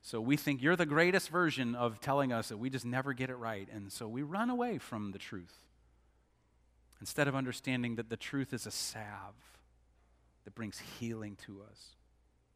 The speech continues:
Some people have misused that, and they've hurt us. And so,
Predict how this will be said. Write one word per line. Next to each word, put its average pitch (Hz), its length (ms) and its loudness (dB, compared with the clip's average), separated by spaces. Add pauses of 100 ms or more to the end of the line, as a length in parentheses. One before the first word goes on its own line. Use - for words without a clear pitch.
(1400)
Some 131 220 -2
people 123 200 0
have 110 60 0
misused 123 600 2
that, 101 240 -2
and 117 140 -4
they've 127 100 0
hurt 139 260 -4
us. 113 280 -8
And 101 120 -14
so, 123 220 -6